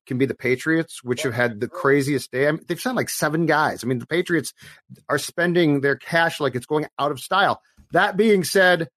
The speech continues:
I thought the Vikings would have a deal or two done b-, beyond Rashad Hill by now. Um, but, but I do encourage patience because something could easily get done, uh,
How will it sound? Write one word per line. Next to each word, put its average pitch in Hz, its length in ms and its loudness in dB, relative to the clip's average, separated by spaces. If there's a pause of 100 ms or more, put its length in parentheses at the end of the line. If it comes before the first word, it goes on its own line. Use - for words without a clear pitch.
(280)
I 180 80 -4
thought 262 160 -4
the 269 60 -6
Vikings 269 280 0
would 214 120 0
have 185 180 2
a 160 40 2
deal 185 320 0
or 285 120 0
two 277 160 -4
done 254 380 -2 (180)
b-, 147 80 -8
beyond 165 440 2
Rashad 156 420 0
Hill 160 180 4
by 220 180 2
now. 247 300 0 (360)
Um, 147 640 2
but, 175 300 2 (260)
but 175 320 2 (300)
I 143 140 0
do 147 200 -2
encourage 131 540 -6
patience 131 500 -8
because 120 340 -8 (140)
something 127 300 -6
could 131 160 -10
easily 135 320 0
get 117 240 -2
done, 117 300 -2 (340)
uh, 123 140 0